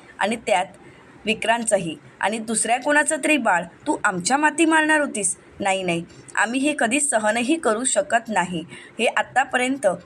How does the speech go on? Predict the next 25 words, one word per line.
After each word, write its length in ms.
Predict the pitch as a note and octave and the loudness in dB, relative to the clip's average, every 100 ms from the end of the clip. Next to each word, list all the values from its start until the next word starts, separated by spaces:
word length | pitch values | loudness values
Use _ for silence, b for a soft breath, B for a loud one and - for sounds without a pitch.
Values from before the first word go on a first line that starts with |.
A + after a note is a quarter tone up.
| - D4+ | -4 2
तू 60 | |
लपवण्याचा 580 | C4 G3+ A#3+ C4 C#4+ D#4 | 2 2 0 0 2 0
प्रयत्न 480 | D4 G#3 A3+ B3 C#4+ | 2 0 0 0 0
केलास, 420 | C4+ F#3+ E3+ - B B - | 2 2 2 -2 B B -2
परंतु 340 | A3 A3 C#4+ G#3+ | -2 -2 0 2
आज 220 | A#3 - | 0 0
सत्य 360 | - - B3 C#4+ | 0 0 0 2
समोर 400 | - G#3 A#3 C4+ | 2 2 2 2
आलं 200 | F#3+ F3+ | 4 2
आहे." 240 | F3 E3+ - B B - | 0 -6 -10 B B -4
तर 80 | B3+ | -2
शर्वरी 420 | C#4 A3 A3 D4 | 0 0 0 2
म्हणू 200 | D4+ A3+ | 2 2
लागते, 360 | G#3 G3+ F#3+ F3+ B B | 2 0 -4 -4 B B
"आई 140 | A#3+ | -2
प्लीज 380 | C#4+ B3 B3+ D4 | -2 -2 0 2
माझं 220 | D4+ D4 - | 0 0 0
ऐकून 380 | G#3 - C#4+ D4 | 0 0 -2 0
तरी 180 | D#4 D4 | 0 2
घ्या." 220 | A3+ E3 B B - | 0 -2 B B -4
आता 160 | A3 G#3+ | -2 0
या 160 | G3+ G#3+ | 0 0
सगळ्यामुळे 640 | - F#3+ G3 C#4+ C#4 F3+ F3 B - | -2 0 2 2 2 0 -4 B -4
ऐश्वर्याला 480 | A3 G#3+ B3 C4+ D#4+ | -4 0 0 2 2
मात्र 320 | C#4+ F#3+ G#3 | 2 0 0